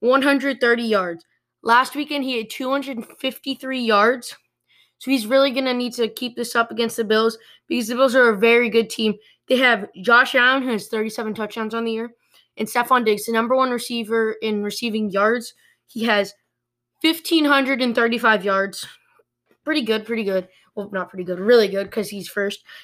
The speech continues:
And eight touchdowns. And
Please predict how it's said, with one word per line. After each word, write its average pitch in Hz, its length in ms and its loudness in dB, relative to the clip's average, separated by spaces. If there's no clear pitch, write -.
And 226 240 4
eight 254 240 0
touchdowns. 254 800 2
And 247 360 4